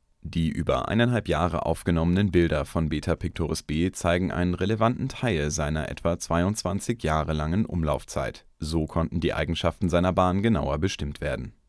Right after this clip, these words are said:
Überrascht sind die Forscher unter anderem davon, dass die Planetenbahn etwa um vier Grad gegen die Ebene der Staubscheibe geneigt ist. Die Aufnahmen sind eine seltene Gelegenheit für die Erforschung von Exoplaneten, denn nur weniger als drei Prozent der rund zweitausend bekannten Planeten außerhalb unseres Sonnensystems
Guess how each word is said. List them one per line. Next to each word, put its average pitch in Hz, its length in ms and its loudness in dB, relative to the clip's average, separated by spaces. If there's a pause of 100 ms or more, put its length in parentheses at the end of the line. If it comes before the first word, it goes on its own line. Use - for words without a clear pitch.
(140)
Überrascht 82 500 -2
sind 87 180 2
die 87 60 0
Forscher 82 460 2
unter 82 240 -2
anderem 82 320 2
davon, 76 400 0
dass 80 180 -2
die 82 140 -2
Planetenbahn 82 760 0
etwa - 240 -2
um 107 160 0
vier 135 340 0
Grad 80 440 -2
gegen 90 200 2
die 104 220 -2
Ebene 80 300 0
der 92 120 0
Staubscheibe 71 600 -4
geneigt 82 480 0
ist. - 280 -10 (140)
Die - 140 0
Aufnahmen 82 420 0
sind 90 220 -2
eine 101 240 4
seltene 87 420 2
Gelegenheit 80 580 0
für - 140 -4
die 76 120 0
Erforschung 78 440 -2
von - 160 -2
Exoplaneten, 80 840 -2
denn 101 100 2
nur 101 160 2
weniger 95 320 2
als - 220 -4
drei 80 180 0
Prozent - 640 0
der 85 120 2
rund 98 200 -2
zweitausend 87 720 0
bekannten 82 460 -2
Planeten 80 500 -2
außerhalb 78 560 -2
unseres 85 380 -2
Sonnensystems 85 720 0